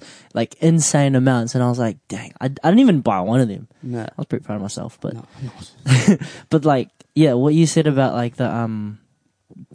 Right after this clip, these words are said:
Speaker 1: companies making different or, like, an alternative, like a sugar-free, like, I don't know. I don't know how I feel about that 'cause it's, like, still the same thing. And, like, one of our friends is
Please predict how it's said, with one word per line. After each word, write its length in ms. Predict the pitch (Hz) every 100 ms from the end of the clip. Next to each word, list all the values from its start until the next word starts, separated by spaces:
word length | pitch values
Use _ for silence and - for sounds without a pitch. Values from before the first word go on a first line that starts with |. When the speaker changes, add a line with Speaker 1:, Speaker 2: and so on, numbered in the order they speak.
| -
Speaker 1:
companies 500 | 151 143 151 131 123
making 420 | 123 123 127 117
different 580 | 113 123 - 120 117 - _ _ _ _
or, 120 | - 123
like, 240 | 117 -
an 100 | 127
alternative, 640 | 120 123 - 127 123 113
like 160 | 113 110
a 40 |
sugar-free, 600 | 120 - 113 117 - 127
like, 320 | 110 98 - - _ _ _ - _ _ _ _ _
I 100 | 131
don't 140 | 139
know. 260 | 139 120 104 -
I 60 | 135
don't 100 | 156
know 100 | 170
how 140 | 190
I 40 | 156
feel 480 | - - - 147 151
about 240 | 123 110
that 120 | 107
'cause 180 | - 123
it's, 220 | 123 -
like, 260 | 135 117 -
still 280 | - - 170
the 100 | 143
same 460 | - - 139 139 131
thing. 500 | - 151 104 101 113 _ _ _ -
And, 200 | 143 127
like, 220 | 117 80 _ _ _ _ _ -
one 180 | 131 135
of 120 | 123
our 120 | 117
friends 400 | 113 135 131 123
is 340 | 120 113 113